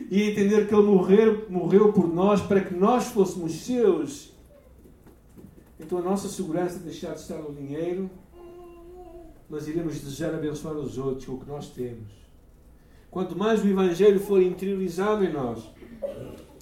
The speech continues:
menos o dinheiro terá domínio sobre nós. A solução para a mesquinhez e a avareza é a generosidade de Cristo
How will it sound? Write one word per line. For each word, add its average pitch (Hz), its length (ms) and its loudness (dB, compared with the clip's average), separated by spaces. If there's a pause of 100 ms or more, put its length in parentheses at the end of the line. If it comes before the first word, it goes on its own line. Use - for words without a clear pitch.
(420)
menos 196 600 -2 (160)
o 160 80 -16
dinheiro 143 460 -6 (160)
terá 139 240 -2
domínio 135 420 -4
sobre 120 280 -8
nós. 104 440 -12 (1160)
A - 60 -6
solução 220 800 2
para 151 560 -6 (480)
a 165 60 -6
mesquinhez 165 720 -4
e 156 40 -6
a 147 60 -4
avareza 127 720 -6 (680)
é 180 60 -10
a 170 80 -6
generosidade 165 680 -10
de - 80 -18
Cristo 127 420 -16